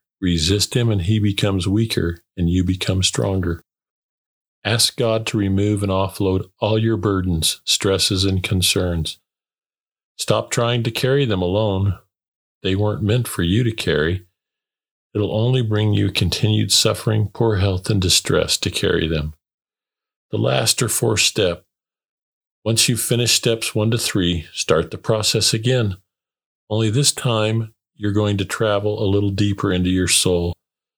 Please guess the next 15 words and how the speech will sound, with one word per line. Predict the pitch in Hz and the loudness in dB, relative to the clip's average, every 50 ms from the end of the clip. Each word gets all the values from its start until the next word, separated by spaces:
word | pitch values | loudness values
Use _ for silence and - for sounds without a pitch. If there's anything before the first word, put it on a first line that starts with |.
| _ _ - | _ _ -6
searching | - - - 131 135 - - 143 127 123 | -2 0 2 2 2 2 0 0 0 0
out | 117 113 110 107 | 2 0 2 0
even | 107 104 101 101 98 | 0 0 0 0 0
the | 101 92 | 0 2
smallest | - - - - 110 107 107 107 110 107 - - | 2 2 2 0 0 0 0 0 0 0 0 0
of | - 113 107 | 0 0 0
spots | - - - - 101 95 90 87 - - - | 0 -2 0 0 0 2 2 0 0 0 0
you | 104 | 0
might | 98 95 92 95 95 | 2 2 2 2 0
have | 92 92 | 0 0
overlooked | 92 92 90 98 95 92 92 92 92 92 - - | 0 0 0 0 0 0 0 0 0 -2 -2 -2
or | 90 | 0
not | 87 87 87 87 90 | 0 2 2 2 0
even | 87 87 90 85 87 | 0 0 0 0 2
recognized. | 87 87 87 - - 95 90 - 90 85 85 82 80 - - | 0 0 -2 -2 -4 -6 -4 -2 0 0 0 0 -2 -2 -6